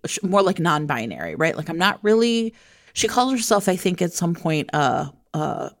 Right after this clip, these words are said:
a, I can't remember, uh, like, a, a gent, right? Like, essentially, like, "I'm, sometimes I'm a woman and I like wearing dresses and sometimes I, I wanna, you know, look a certain way." And she's been really accepted by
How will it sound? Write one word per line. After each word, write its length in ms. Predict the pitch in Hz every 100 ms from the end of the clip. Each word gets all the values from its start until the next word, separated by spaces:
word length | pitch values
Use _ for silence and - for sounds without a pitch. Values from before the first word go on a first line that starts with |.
| _ _
a, 140 | 185 170 165 - _ _ _ _ - 160 -
I 60 | 156
can't 260 | - 180
remember, 420 | 156 160 139 135 -
uh, 80 | 170
like, 140 | 175
a, 100 | 175 160 - _ _ _ _
a 60 | -
gent, 640 | 170 - 165 135 - - -
right? 200 | 170 135
Like, 160 | 175
essentially, 460 | 196 - 196 175 170
like, 200 | 160 151
"I'm, 300 | 165 160 160 - _ _ _ _ _ _ _ _
sometimes 500 | - 220 220 262 277
I'm 220 | 285 285 285
a 80 |
woman 420 | 277 294 339 226 180
and 180 | 175 160
I 120 | 180
like 260 | 185 208 208
wearing 340 | 208 233 262 254
dresses 420 | 254 254 160 156
and 120 | 156
sometimes 460 | 156 175 202 214 220
I, 220 | 220 214 -
I 160 | 175
wanna, 400 | 196 196 214 214 190 _ _
you 140 | 196
know, 100 | 214
look 240 | 196 185 196
a 80 |
certain 380 | 214 - 185 185
way." 460 | 185 196 135 127 101
And 420 | 170 180 180 170 - - _ - -
she's 280 | - 254 233
been 160 | 226
really 240 | 262 302 339
accepted 600 | 339 - 196 - 196 180
by 480 | 185 156 156 156